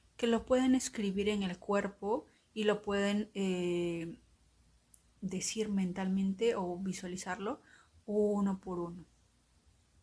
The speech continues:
En Grabovoi podemos escribirlo en la parte de cuerp-, del cuerpo afectada y decirlo dígito por dígito, respetando espacios. Voy a hablar un poco más del tema en otra ocasión.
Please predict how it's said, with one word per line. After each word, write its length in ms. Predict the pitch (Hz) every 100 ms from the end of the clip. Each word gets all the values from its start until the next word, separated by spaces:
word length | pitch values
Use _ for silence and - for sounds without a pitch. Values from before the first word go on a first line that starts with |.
| _ _ _ _ _ _ _ -
En 160 | 196
Grabovoi 520 | 190 190 196 214 240 -
podemos 300 | 190 196 202
escribirlo 540 | - 190 185 196 190
en 80 | 185
la 120 | 180
parte 240 | 185 185
de 140 | 196 185
cuerp-, 260 | 185 - -
del 240 | 196 180
cuerpo 400 | 190 190 - 196
afectada 840 | 190 190 180 - 190 196 262 - _ - - - _ _ _ _ -
y 420 | 302 330 381 - _ 202
decirlo 800 | 190 - - 214 208 208 214 -
dígito 680 | 180 185 214 - - 190 -
por 180 | 175 190
dígito, 480 | 254 320 320 320
respetando 680 | - 185 - 170 170 165 156
espacios. 640 | - - - - - - - _ - _ - -
Voy 160 | 175
a 60 | 170
hablar 180 | 160 170
un 100 | 175
poco 180 | 175 180
más 160 | 180
del 120 | 175
tema 340 | - 208 208 202
en 120 | 180
otra 160 | 185 220
ocasión. 320 | 202 330